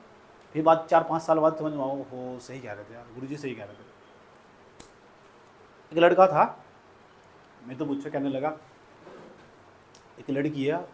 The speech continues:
मुझे देख के इस तरह के ख्याल आते हैं कि मेरी इसके साथ शादी हो जानी चाहिए।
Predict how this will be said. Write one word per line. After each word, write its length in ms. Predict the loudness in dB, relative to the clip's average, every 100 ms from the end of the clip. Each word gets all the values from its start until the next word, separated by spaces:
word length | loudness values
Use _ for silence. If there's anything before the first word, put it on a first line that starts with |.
| -6
मुझे 160 | -2
देख 140 | 0 -2
के 60 |
इस 100 | -6
तरह 140 | -4 -4
के 100 | -4
ख्याल 260 | -6 -6
आते 340 | -6 -8 -12 -10
हैं 140 | -10 -12 -20 -20 -20 -8
कि 60 | -4
मेरी 120 | -4
इसके 160 | -4
साथ 140 | -8 -8
शादी 260 | -6 -2
हो 80 | -2
जानी 200 | -2 -8
चाहिए। 280 | -10 -16 -18